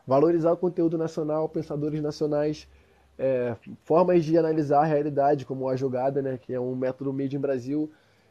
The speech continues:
ter uma ideologia brasileira, tipo assim, e, e nesse caminho do nacionalismo, mano, tipo, união e nacionalismo, e é isso, mano, a gente se posicionar no jogo internacional,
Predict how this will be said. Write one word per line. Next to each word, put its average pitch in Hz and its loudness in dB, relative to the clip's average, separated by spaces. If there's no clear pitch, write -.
ter 170 2
uma 175 2
ideologia 156 0
brasileira, 147 -2
tipo - -10
assim, 135 -10
e, 151 2
e 147 0
nesse 180 -2
caminho 175 0
do 170 -2
nacionalismo, 175 -4
mano, 113 -8
tipo, - -16
união 156 -2
e 139 -6
nacionalismo, 147 -2
e 135 0
é 180 6
isso, 175 0
mano, 120 -2
a - -2
gente 131 -4
se 147 -10
posicionar 147 -2
no 160 0
jogo 151 0
internacional, 147 -4